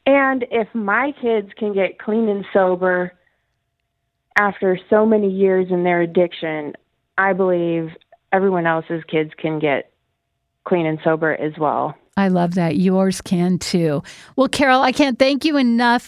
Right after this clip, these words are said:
Speaker 2: for being on the show. I will put all of these resources, your book, your webpage, and your Facebook in the show notes for everyone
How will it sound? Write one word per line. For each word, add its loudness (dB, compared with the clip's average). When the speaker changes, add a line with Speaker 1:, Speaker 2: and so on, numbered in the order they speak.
Speaker 2:
for 0
being 0
on 2
the 0
show. 2
I 2
will 0
put 0
all 2
of -2
these 0
resources, 2
your 2
book, 0
your 2
webpage, 0
and 2
your 0
Facebook 0
in 2
the 2
show 2
notes 0
for -2
everyone 2